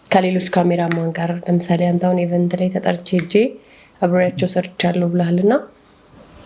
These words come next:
እም፣ ጥቅሙ ከእነሱ ጋር መስራት ጥቅሙ ምንድን ነው ላንተ? አሊያም ደግሞ ጉዳቱ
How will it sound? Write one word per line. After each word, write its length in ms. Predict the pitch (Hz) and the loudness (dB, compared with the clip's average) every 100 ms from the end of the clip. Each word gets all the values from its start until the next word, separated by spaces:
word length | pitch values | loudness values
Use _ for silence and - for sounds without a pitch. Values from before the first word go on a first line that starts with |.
| 202 | 0
እም፣ 840 | 190 185 185 185 185 185 190 190 190 185 | 2 4 4 4 4 2 2 2 0 0
ጥቅሙ 320 | - 180 185 190 185 | 2 4 4 2 2
ከእነሱ 320 | 185 180 180 | 2 2 2
ጋር 140 | 180 180 | 2 2
መስራት 380 | 175 - 175 175 | -2 -4 -6 -6
ጥቅሙ 320 | 170 - 170 175 175 175 - _ _ - - - - - - - - - - - - - - - 180 | -6 -2 -2 0 -2 -6 -12 _ _ -20 -20 -20 -20 -20 -20 -20 -20 -20 -20 -20 -20 -16 -12 2 4
ምንድን 340 | 175 175 170 | 4 2 -2
ነው 120 | 170 | -2
ላንተ? 300 | 170 165 165 175 175 175 - | -2 -6 -6 -4 -4 -4 -2
አሊያም 300 | 170 160 160 | -2 -2 -2
ደግሞ 220 | 165 175 247 262 - - - - - - - - - | 0 2 2 -2 -10 -20 -20 -20 -20 -20 -20 -20 -4
ጉዳቱ 420 | 180 180 175 170 | 0 2 0 -4